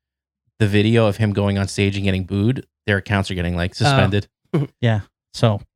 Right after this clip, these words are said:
Speaker 2: Yeah, see that, you know, keep, you know, keep, uh, you know me, I like keeping the same energy. So if, if it free, fr-, free is free,
Speaker 1: Yeah.
Speaker 2: you know, keep it free.
Speaker 1: Right. And that's, you know, that's,
Speaker 2: Yeah.
Speaker 1: that's what people are saying.
Speaker 2: Yeah.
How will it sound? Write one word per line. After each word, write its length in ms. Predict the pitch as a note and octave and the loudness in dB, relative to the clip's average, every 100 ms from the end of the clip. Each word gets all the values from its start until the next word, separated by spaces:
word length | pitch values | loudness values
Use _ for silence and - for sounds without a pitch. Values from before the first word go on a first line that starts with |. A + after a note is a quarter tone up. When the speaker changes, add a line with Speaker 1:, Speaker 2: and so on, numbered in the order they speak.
| _ | _
Speaker 2:
Yeah, 140 | C#3+ A#2+ | -2 0
see 120 | D#3+ | 2
that, 240 | E3 C#3 - | 2 0 -4
you 100 | C3+ | -4
know, 180 | G#2 G#2+ _ _ _ | -4 -6 _ _ _
keep, 200 | G3 F3+ | 0 2
you 80 | F3 | 2
know, 120 | C3 | 2
keep, 240 | B2 F#3+ - _ | 2 -2 -4 _
uh, 180 | D3+ E3 | -6 -4
you 180 | - F3 | 0 2
know 120 | A3+ | 4
me, 140 | A3+ G3+ | 6 4
I 80 | D#3+ | 4
like 240 | F3+ E3 | 2 2
keeping 400 | - F3+ F3+ E3+ | 0 2 4 4
the 60 | D#3+ | 2
same 240 | F3 F3+ | 2 4
energy. 340 | D#3+ D#3 A#2+ A#2 | 4 2 0 -2
So 300 | C#3+ C3 C3+ | 0 0 0
if, 120 | - | -2
if 160 | D#3+ C#3 | -4 -2
it 120 | E3 | -4
free, 400 | - G3 G#3 G3+ | -2 0 2 0
fr-, 160 | F#3 A3+ - | 0 -2 -2
free 240 | - C#4+ | 2 2
is 100 | C4+ | 4
free, 420 | D4 D#4+ E3+ E3 - | 4 4 4 -2 -2
Speaker 1:
Yeah. 220 | C3+ A2 | 4 4
Speaker 2:
you 60 | G2 | 4
know, 160 | D3 D3 | 2 2
keep 200 | A3 A3 | 0 0
it 40 | |
free. 140 | - | 4
Speaker 1:
Right. 200 | G3 G2+ - | 4 4 2
And 100 | B2 | 2
that's, 500 | C3 - - - - _ _ _ _ _ | 2 0 -8 -12 -16 _ _ _ _ _
you 80 | G2 | -2
know, 120 | F2+ | 0
that's, 160 | E2+ C#3 | 0 0
Speaker 2:
Yeah. 100 | C3+ - | 0 0
Speaker 1:
that's 180 | G#2+ | 0
what 100 | G2 | 0
people 220 | F#2+ G2 F2+ | -2 -2 -2
are 60 | |
saying. 280 | G2 F#2 - | -2 -2 -2
Speaker 2:
Yeah. 320 | E3 E3 E3 | 2 2 2